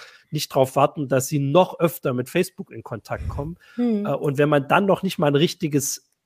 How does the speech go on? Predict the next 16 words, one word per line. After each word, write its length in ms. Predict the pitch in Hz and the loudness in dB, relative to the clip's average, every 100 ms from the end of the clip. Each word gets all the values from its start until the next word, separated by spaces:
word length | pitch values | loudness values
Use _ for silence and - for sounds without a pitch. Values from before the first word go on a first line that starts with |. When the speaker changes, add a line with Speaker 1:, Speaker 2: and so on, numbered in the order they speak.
| - | -10
Speaker 1:
also 180 | 131 131 | -4 -4
diese, 300 | 123 120 120 | -4 -8 -10
diese 220 | 147 131 | -6 -6
Killer-Applikation 1080 | 135 180 151 123 - - 127 - - 123 127 | 0 2 2 0 -8 -6 -4 -4 -2 -2 0
hat, 220 | 147 139 | -2 -2
dann 100 | 127 | -6
ist 140 | 139 | -6
es 140 | 151 156 | -6 -4
halt 140 | 135 | -2
wieder 220 | 147 151 | 2 2
wie 60 | 143 | 2
die 60 | 143 | -4
Google 280 | 170 160 151 | -2 -2 0
Glass 300 | 165 160 - | -2 -2 -4
damals. 540 | 113 107 104 101 - - | -6 -6 -8 -10 -12 -10
Also, 320 | 117 120 | -6 -6